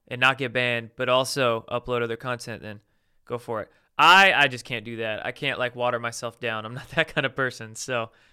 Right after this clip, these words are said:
I don't even bother with YouTube these days. Granted, some people are on YouTube and, and you're like, "Why are they leaving you up on YouTube, though?" Right? And then some people got their little check marks and, like, verified accounts and stuff.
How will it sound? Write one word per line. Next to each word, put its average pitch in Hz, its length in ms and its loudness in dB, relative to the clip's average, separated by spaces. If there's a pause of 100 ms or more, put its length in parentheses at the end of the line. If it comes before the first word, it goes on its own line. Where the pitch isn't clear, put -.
(1160)
I 117 180 0
don't 113 160 -4
even 107 220 -8
bother 110 300 -2
with 104 120 -10
YouTube 110 460 -12
these 117 180 -12
days. 107 220 -6 (540)
Granted, 202 380 6
some 240 240 2
people 233 280 0
are 185 100 4
on 170 140 2
YouTube 156 480 -2
and, 147 200 -14
and 147 180 -8
you're 151 140 -2
like, 143 300 2 (920)
"Why 123 260 -4
are 185 120 -2
they 165 180 -2
leaving 160 380 -4
you 135 140 2
up 160 180 2
on 123 180 -2
YouTube, 123 360 -10
though?" 107 180 -2
Right? 120 240 -2 (880)
And 147 80 -2
then 147 100 0
some 151 160 -2
people 143 180 0
got 139 180 2
their 156 100 -2
little 139 160 -4
check - 300 -2
marks 135 540 0
and, 131 80 -12
like, 120 140 -4
verified 131 360 -2
accounts 131 300 -4
and 139 80 -12
stuff. 131 260 0